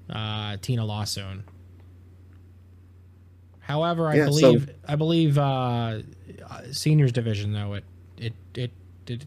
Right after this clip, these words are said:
Speaker 1: it won, right?
Speaker 2: I mean, Tina just, it makes sense. It's, it's simple. There's, um, not senior division.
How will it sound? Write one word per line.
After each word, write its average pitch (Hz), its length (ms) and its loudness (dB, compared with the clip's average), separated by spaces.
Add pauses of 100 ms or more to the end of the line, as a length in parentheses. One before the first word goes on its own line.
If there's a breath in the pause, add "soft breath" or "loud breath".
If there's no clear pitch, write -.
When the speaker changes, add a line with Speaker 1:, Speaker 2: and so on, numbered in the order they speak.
(100)
Speaker 1:
it 127 160 -8
won, 139 340 -6 (120)
right? 202 260 -6 (1700)
Speaker 2:
I 131 100 4
mean, 123 320 4 (160)
Tina 151 360 4
just, 120 460 0
it 98 180 -2 (400)
makes 117 220 0
sense. 135 240 0
It's, - 160 -4
it's 104 180 -2
simple. 131 360 0 (120)
There's, 131 180 6
um, 120 300 8 (200 soft breath)
not 196 140 6
senior 175 200 10
division. 98 420 2